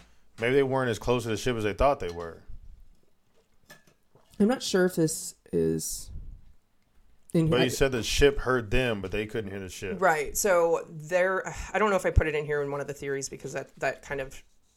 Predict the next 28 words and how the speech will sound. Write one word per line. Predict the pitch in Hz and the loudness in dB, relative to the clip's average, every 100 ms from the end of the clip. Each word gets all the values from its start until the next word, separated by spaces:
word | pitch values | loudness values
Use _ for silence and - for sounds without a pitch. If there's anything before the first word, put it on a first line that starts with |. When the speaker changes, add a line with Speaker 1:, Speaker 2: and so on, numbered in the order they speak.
| _ _ _ | _ _ _
Speaker 2:
cuts | - 160 - - - 156 | -10 -6 -4 -6 -8 -8
one | 143 | -8
of | |
the | 139 | -8
theories | - 143 139 | -6 -6 -6
down. | 143 139 151 - - - - - | -8 -8 -8 -12 -20 -20 -20 0
But | 165 160 160 - _ | 4 4 2 -6 _
the | 170 | -2
ship | 160 - 226 247 - 156 - | 2 6 6 4 -4 -14 0
doesn't | 170 170 185 - | 4 4 0 -6
have | - 165 151 151 151 147 - - - | -6 -2 0 0 0 -4 -12 -12 -12
long | - 156 156 151 147 | -6 0 2 2 0
wave | 143 139 | -2 -2
radios. | 135 131 143 156 165 170 - - | -4 -4 -2 0 0 -2 -8 -6
They | 160 | -6
just | - | -4
Speaker 1:
Mm-hmm. | - | -6
Speaker 2:
have | - | -6
the | |
short | - 180 170 | -4 0 0
wave. | 139 - - | -2 -8 -10
So | - 156 | -6 -6
being | 151 | -4
a | 143 | -6
short | - 190 185 | -6 -6 -6
wave, | 143 139 | -4 -6
they | 143 | -6
can't, | 139 - 143 | -8 -8 -10